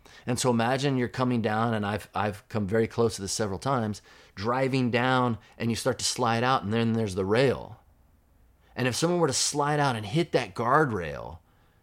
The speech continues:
well, they're gonna scrape up the whole side of their car. If you've ever scraped up the side of your car, you're not happy about it.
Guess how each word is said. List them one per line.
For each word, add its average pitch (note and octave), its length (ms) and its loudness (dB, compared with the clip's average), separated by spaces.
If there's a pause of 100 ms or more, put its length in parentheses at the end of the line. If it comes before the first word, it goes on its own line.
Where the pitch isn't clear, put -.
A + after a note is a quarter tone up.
(760)
well, B2+ 120 0
they're D3 100 2
gonna F3 160 0
scrape - 540 -2
up E3 180 -4
the G#2 80 -4
whole D#3+ 480 0
side A#2+ 320 0
of G#2+ 80 -2
their F#2+ 100 -6
car. - 440 -4 (400)
If - 60 -8
you've A#2+ 120 0
ever C#3 320 2
scraped B2+ 500 0
up - 100 -2
the G#2 80 -8
side B2 220 0
of A2 80 -2
your G2 80 -4
car, C3 220 -2
you're B2 100 -2
not D#3+ 220 0
happy C#3 320 -2
about C#2+ 240 -4
it. - 160 -20